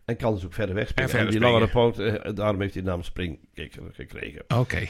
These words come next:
Speaker 1: dan hebben we nog één, eh, salamander die ons land is binnengekomen. Dat is de Italiaanse kamsalamander. Dat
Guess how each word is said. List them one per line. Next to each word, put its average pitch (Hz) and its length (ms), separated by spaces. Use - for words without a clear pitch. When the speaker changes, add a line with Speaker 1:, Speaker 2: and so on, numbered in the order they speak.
Speaker 1:
dan 143 120
hebben 147 100
we 135 60
nog 131 80
één, 143 300
eh, 120 220
salamander 120 540
die 131 140
ons 113 100
land 123 180
is 113 80
binnengekomen. 113 440
Dat 101 80
is 107 60
de - 60
Italiaanse 104 520
kamsalamander. 92 760
Dat - 100